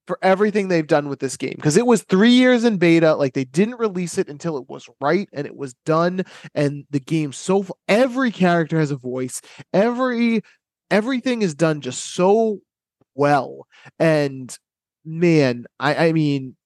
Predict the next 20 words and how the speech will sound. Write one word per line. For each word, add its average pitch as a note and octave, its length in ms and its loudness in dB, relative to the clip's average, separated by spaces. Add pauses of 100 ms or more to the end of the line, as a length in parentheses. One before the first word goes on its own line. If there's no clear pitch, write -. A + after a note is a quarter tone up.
(140)
i-, C3+ 60 -6
it's D3 360 0
your F#3+ 160 4
number F3+ 200 2
one D3+ 260 0
game D3 220 2
for C3+ 180 -8
a A#2+ 40 -8
reason. B2 440 -2
It's, E3+ 460 0
it's E3+ 220 2
so, E3 520 2
it's, D#3 200 -4
it's C#3+ 180 -12
such - 240 0
a E3+ 60 2
breath C#3 600 -2
of D#3 140 0
fresh C#3+ 380 -2
air B2+ 320 -6